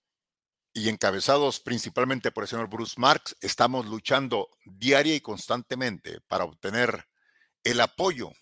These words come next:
de algunas instituciones financieras para que nos presten dinero para que den fondos a personas que estén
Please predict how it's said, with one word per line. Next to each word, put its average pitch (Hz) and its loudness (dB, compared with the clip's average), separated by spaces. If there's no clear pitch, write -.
de - -8
algunas 120 -4
instituciones 113 -8
financieras 147 -2
para 98 2
que 98 -4
nos 98 -8
presten 156 4
dinero 117 -2
para 95 2
que 98 -4
den 120 -4
fondos 110 -6
a 80 -6
personas 113 -6
que - -8
estén 113 -4